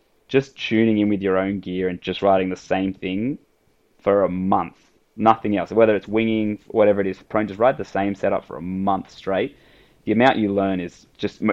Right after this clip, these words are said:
in your own self, like, what are you doing and all that. It's not just what the gear's doing. So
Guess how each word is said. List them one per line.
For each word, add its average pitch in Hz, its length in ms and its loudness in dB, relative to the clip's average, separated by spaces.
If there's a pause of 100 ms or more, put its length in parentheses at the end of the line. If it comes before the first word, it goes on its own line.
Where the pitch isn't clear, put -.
in 110 100 2
your 101 160 4
own 117 160 6
self, 78 280 -6
like, 90 100 -4
what 107 160 4
are - 20 -2
you 104 300 0
doing 90 420 -4
and 92 100 -8
all 95 120 -6
that. 95 180 -2
It's 90 140 -10
not - 200 -2
just - 320 -2
what - 140 -6
the 92 60 -8
gear's 98 340 -4
doing. 90 380 -6
So 87 380 -6